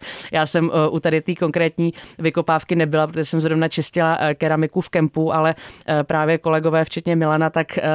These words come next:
tam, e, od-, odkrývali jako jednu, jednu část toho nově na-, nalezeného města. A právě ve dne, což se u jaguáru moc neděje, e, tak tam chlapec začal kroužit kolem skupinky. A furt se tak jako přibližoval jako nenápadně blíž a nebyl úplně jako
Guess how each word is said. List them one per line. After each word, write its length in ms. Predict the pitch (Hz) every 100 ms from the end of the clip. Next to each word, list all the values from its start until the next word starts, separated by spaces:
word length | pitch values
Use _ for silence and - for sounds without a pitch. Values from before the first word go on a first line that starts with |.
| 151
tam, 340 | 165 151 147 110
e, 240 | 147 135
od-, 200 | 143 -
odkrývali 560 | 170 - 175 165 160 160
jako 220 | 151 165
jednu, 320 | 147 151 156
jednu 240 | 151 147 156
část 300 | - 147 -
toho 260 | 147 160 - - -
nově 240 | 151 156
na-, 180 | 151 151
nalezeného 580 | 160 147 151 151 160 175
města. 360 | 151 143 - 160
A 40 |
právě 320 | 156 160 180
ve 140 | 139 147
dne, 260 | 135 139
což 180 | - 139
se 180 | - 147
u 100 | 143
jaguáru 420 | 143 147 143 151
moc 240 | 151 156
neděje, 380 | 147 135 139 147 - - - -
e, 140 | 156 147
tak 140 | 151
tam 160 | - 165
chlapec 340 | - 143 160
začal 320 | 156 160 175
kroužit 380 | 160 165 156 165
kolem 240 | - 175 175
skupinky. 640 | - 147 160 160 190 220 _ _ _ - -
A 80 | 202
furt 180 | 202 302
se 80 | 262
tak 120 | 214
jako 200 | 196 202
přibližoval 560 | - 151 160 170 170 165
jako 180 | 156
nenápadně 560 | 170 156 156 175 185 190
blíž 340 | 147 156 170
a 100 | 190
nebyl 380 | 180 175 170 196
úplně 460 | - 170 175 175 175
jako 240 | 170 196